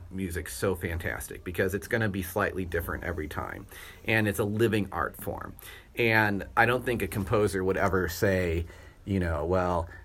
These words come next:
I recorded this two years ago, and this is the way it is, and Jim Murray, if you're gonna conduct this, you better do it the exact same way." If anything, I find that composers are really interested in how you approach things and,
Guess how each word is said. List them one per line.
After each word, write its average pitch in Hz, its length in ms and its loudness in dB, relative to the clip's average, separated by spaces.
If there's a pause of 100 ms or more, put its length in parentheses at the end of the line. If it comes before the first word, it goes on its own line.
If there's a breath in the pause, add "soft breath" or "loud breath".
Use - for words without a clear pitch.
I 110 100 10
recorded 101 520 6
this 95 300 2 (120)
two 104 120 0
years 95 260 4
ago, 92 300 2
and 87 100 0
this 98 140 0
is 90 100 -2
the 98 80 2
way 90 180 2
it 85 80 2
is, 90 220 2
and 82 180 -2
Jim 95 140 -2
Murray, 90 260 2
if 87 100 -2
you're 90 100 2
gonna 87 140 0
conduct 90 340 0
this, 87 200 2
you 80 80 -4
better 85 200 0
do 82 140 -2
it 85 120 -4
the 71 80 -4
exact 78 360 -4
same 64 180 -4
way." 50 240 -6 (440 loud breath)
If 110 140 6
anything, 131 420 6
I 95 100 6
find 98 320 2
that 85 120 0
composers 95 500 2
are 92 80 4
really 90 240 2
interested 90 760 0
in 85 160 -2
how 85 220 0
you 78 280 -2
approach - 380 0
things 67 540 -8
and, 87 300 0